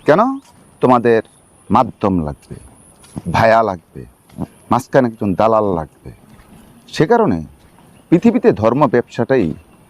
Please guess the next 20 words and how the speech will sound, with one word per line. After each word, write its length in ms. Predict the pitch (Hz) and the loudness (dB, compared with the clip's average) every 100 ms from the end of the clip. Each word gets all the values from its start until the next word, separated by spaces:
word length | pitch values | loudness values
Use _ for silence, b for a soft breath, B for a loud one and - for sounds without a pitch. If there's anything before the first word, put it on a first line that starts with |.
| _ | _
গড়ে 260 | 85 98 113 | 0 2 4
উঠেছে 400 | 107 95 - 98 80 80 - _ _ | 2 -2 -10 -6 -6 -8 -16 _ _
শুধু 300 | - 98 87 82 78 - - - - | -4 -2 0 -2 -4 -12 -20 -16 -2
এই 220 | 101 92 82 80 - - - - | 2 2 0 -6 -20 -20 -20 -4
মাধ্যম, 680 | 90 95 - _ 104 98 92 92 - _ - - - | 0 0 -4 _ 0 0 0 -8 -16 _ -20 -10 -2
উছিলা 480 | 113 - 98 95 90 85 87 _ - - - - | -2 0 0 0 0 -4 -12 _ -20 -20 -16 -4
ধরার 420 | 92 85 80 76 - _ - - - | -2 0 -2 -6 -12 _ -20 -12 -4
মধ্য 200 | 92 73 76 | -4 -4 -10
দিয়ে। 240 | 64 58 - - _ _ _ _ - | -10 -14 -16 -20 _ _ _ _ -10
ব্রাহ্মণ 440 | - 101 117 117 117 | -2 2 4 4 2
বলে, 320 | 110 110 104 98 _ - - | 2 0 -2 -6 _ -20 -12
"তুমি 180 | - 101 | -4 -2
কোরআন, 320 | - 107 107 98 95 _ _ _ - - - _ | 0 0 0 -2 -10 _ _ _ -20 -20 -20 _
তুমি 180 | 101 104 92 - | 0 2 0 -2
গীতা 240 | 107 - 107 | -2 0 0
পড়তে 300 | 101 - 98 | 0 -4 -4
পারবে 280 | 101 90 95 | -2 -2 -2
না।" 120 | 90 85 90 _ - - - | -2 -6 -14 _ -20 -20 -20
হুজুর 300 | - 104 117 110 | -4 0 2 2
বলে, 260 | 107 101 | 2 2